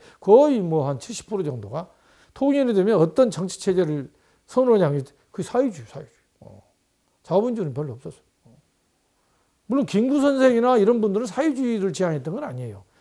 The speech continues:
그렇지만 대강 김구 선생도 그 임시정부 그 헌법 보면 삼민주의적 성격도 강했고, 어, 그 김구 선생이나 뭐 김유식 선생은 손문은 삼민주의 정도, 이 정도, 어? 어,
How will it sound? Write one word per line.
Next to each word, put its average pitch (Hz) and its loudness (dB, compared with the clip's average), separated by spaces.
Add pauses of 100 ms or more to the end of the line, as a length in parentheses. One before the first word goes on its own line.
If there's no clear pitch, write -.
(120)
그렇지만 190 -4 (560)
대강 196 6
김구 208 0
선생도 196 0
그 175 -4
임시정부 196 -2
그 175 -2
헌법 214 -2
보면 185 -6
삼민주의적 254 -6
성격도 - -12
강했고, 123 -14 (400)
어, 269 -10
그 277 -12
김구 269 -8
선생이나 233 0
뭐 208 0
김유식 190 -4
선생은 170 -6 (180)
손문은 262 -4
삼민주의 208 -4
정도, 135 -8
이 135 -12
정도, 139 -6 (260)
어? 175 -12
어, 104 -20